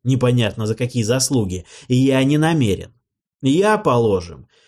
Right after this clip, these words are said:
еще мог приблизить к себе Марианну, бедную девку, попавшую в свое время в переплет, ни за что, ни про что, не виноватую в том, что она дура.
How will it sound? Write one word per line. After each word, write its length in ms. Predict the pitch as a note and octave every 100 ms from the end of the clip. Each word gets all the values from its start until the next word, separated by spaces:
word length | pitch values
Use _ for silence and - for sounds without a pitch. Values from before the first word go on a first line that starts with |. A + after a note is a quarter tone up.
| -
еще 360 | C#3 F3+ G#3+
мог 280 | G#3 A3 G#3
приблизить 540 | F#3+ F#3+ G#3 F#3 F#3 -
к 20 |
себе 260 | F#3+ G3
Марианну, 760 | F3+ G3+ A3+ G3+ B2 F2+ - - _
бедную 460 | A#2+ C3 G#2+ A#2+ C3+
девку, 420 | C#3+ A#2 - F#2+
попавшую 540 | A#2+ A#2+ G#2+ F#2 G#2
в 60 | F#2+
свое 200 | A#2 A2+
время 300 | A2+ G#2 G2+
в 40 |
переплет, 540 | - C3 C#3+ B2 D#2+ - _ _ _
ни 120 | C#3 C#3+
за 140 | D#3+
что, 220 | D#3 B2+
ни 120 | G#2+
про 200 | G2 D3
что, 400 | D3+ - F#2+ - _ _
не 160 | F#3+ A#3
виноватую 800 | A#3+ B3+ A#3+ A#3+ G3 - A2 G#2
в 80 | -
том, 420 | G3 A#3+ C#3+ -
что 240 | - D#3
она 200 | D#3+ F3+
дура. 540 | D3+ F3+ D#3+ F#2+ D#2